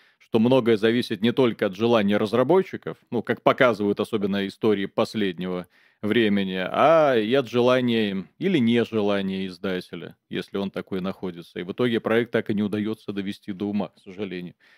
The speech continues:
Хотя, казалось бы, там остановился буквально в шаге. Но потом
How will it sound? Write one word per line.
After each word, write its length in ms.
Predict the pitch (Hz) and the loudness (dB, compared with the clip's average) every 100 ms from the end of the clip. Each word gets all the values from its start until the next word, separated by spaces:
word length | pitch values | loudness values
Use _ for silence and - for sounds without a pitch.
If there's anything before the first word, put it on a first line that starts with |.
| _ _ | _ _
Хотя, 200 | 107 95 | -6 -6
казалось 420 | - 98 104 101 95 | -6 -2 -2 -2 -4
бы, 120 | 104 | -6
там 160 | 95 | -4
остановился 560 | 95 - 104 104 98 104 | -4 -4 -4 -4 -4 -6
буквально 440 | 95 - 104 101 | -6 0 0 0
в 60 | 98 | -2
шаге. 420 | - 104 90 90 _ _ _ _ | -2 -2 -2 -12 _ _ _ _
Но 80 | 113 | 2
потом 560 | 120 113 208 254 185 | 2 6 6 6 -2